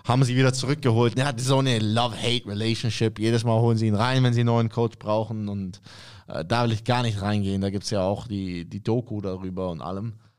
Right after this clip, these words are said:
Aber Bobby Petrino übernimmt jetzt bis Ende der Saison. Er ist ein erfahrener Head Coach. Und einfach mal schauen, was er da machen kann. Aber ohne lang rumzufackeln, gehen wir nach Woche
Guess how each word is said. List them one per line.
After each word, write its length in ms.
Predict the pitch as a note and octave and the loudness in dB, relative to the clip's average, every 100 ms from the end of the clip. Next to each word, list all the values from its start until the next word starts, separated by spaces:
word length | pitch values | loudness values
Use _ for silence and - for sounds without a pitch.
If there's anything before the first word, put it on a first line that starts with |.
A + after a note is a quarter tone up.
| _ | _
Aber 300 | _ F#2+ F#2+ | _ -10 -8
Bobby 360 | F2+ - A2+ A#2 | -8 -4 -2 -2
Petrino 420 | A2 - A#2 A#2 | -6 -10 -4 -2
übernimmt 400 | A2+ G#2 G#2 A#2+ B2 | 0 0 -2 -2 -2
jetzt 160 | A2+ | -6
bis 140 | - - | -6 -6
Ende 200 | A2 A2 | -2 0
der 140 | G#2+ | 0
Saison. 380 | G#2+ G#2 G#2+ A2 | 0 0 -2 -2
Er 80 | F#2 | -4
ist 100 | G2 | -8
ein 60 | |
erfahrener 400 | F2 G2 G#2 G#2+ | -6 -2 0 0
Head 160 | G2+ G#2 | 0 -2
Coach. 400 | - G#2 G#2 - - - - - - | -2 -2 -2 -10 -18 -20 -20 -20 -14
Und 160 | G#2 - | -10 -2
einfach 340 | G#2+ G2+ F#2+ | -2 -2 -2
mal 120 | G#2+ | -2
schauen, 360 | G2 A2+ G#2 G#2 | 0 0 0 0
was 140 | F#2 F#2 | -2 -2
er 100 | G2 | -2
da 80 | |
machen 300 | G2 C3+ E3+ | 2 2 0
kann. 300 | D#3 E3+ F3 - _ _ - - - _ _ _ _ | 0 2 2 -2 _ _ -20 -20 -20 _ _ _ _
Aber 580 | A2+ C#3 C#3+ C#3+ C3+ - _ _ _ _ | 0 2 4 4 2 -6 _ _ _ _
ohne 280 | C3+ C#3+ C3 | 2 6 6
lang 320 | A#2 B2+ A#2+ | 6 4 2
rumzufackeln, 1400 | F2 F2 G#2+ C3+ C3+ - G#2+ - - - B2 - B2 B2 A2 - - - _ _ _ _ | 0 0 4 4 4 2 2 0 -12 0 0 2 0 0 -6 -14 -20 -20 _ _ _ _
gehen 240 | G#2+ A#2 | 4 6
wir 380 | A2 A2+ A2 G#2 - - | 6 6 4 2 -4 -6
nach 320 | G2 G2 - | -2 0 0
Woche 520 | G#2+ G#2 G#2 G2 F#2 | -2 0 0 0 -2